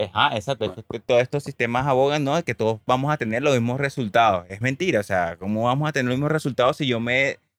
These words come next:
Speaker 1: desarrollé de distinta manera o me
Speaker 2: Ojo, el pa-, tú sabes que yo hace años le pregunté al papá a un amigo que él, él es profundamente capitalista, sí, estos viejos enfermos capitalistas.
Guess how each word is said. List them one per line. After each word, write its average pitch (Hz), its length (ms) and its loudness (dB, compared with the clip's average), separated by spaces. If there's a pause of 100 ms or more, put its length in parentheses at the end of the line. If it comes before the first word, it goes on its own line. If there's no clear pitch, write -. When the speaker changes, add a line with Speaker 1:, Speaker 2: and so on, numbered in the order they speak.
(300)
Speaker 1:
desarrollé 113 760 2 (200)
de 135 80 2
distinta 127 360 0
manera 135 480 4
o 113 520 4
me 101 840 -4
Speaker 2:
Ojo, 135 240 4
el 107 80 0
pa-, - 200 -2 (160)
tú 123 100 -8
sabes 131 160 -2
que 147 120 -6
yo 131 80 4
hace 147 200 4
años 123 280 0
le 107 80 -8
pregunté 98 380 -8
al - 40 -6
papá 113 220 0
a 113 60 6
un 113 100 -2
amigo 107 340 -2
que 87 140 -6
él, 87 120 -6
él 95 180 -12
es 95 180 -12
profundamente 104 680 -6
capitalista, 90 560 -8
sí, - 160 -8
estos 98 240 -10
viejos 98 340 -6
enfermos 85 360 -14
capitalistas. 95 580 -6